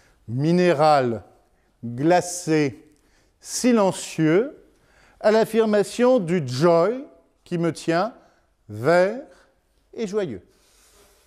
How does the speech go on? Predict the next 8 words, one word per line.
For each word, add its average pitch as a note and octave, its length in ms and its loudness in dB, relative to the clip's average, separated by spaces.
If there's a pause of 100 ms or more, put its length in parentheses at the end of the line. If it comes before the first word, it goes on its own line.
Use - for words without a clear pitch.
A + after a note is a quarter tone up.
(2750)
Et F#3 160 4
vous D#3+ 220 -2
avez E3 380 2
dans C#3 220 -2
le C#3+ 140 0
texte C#3+ 420 -4
en C3 80 -4
occitan, F3+ 560 -4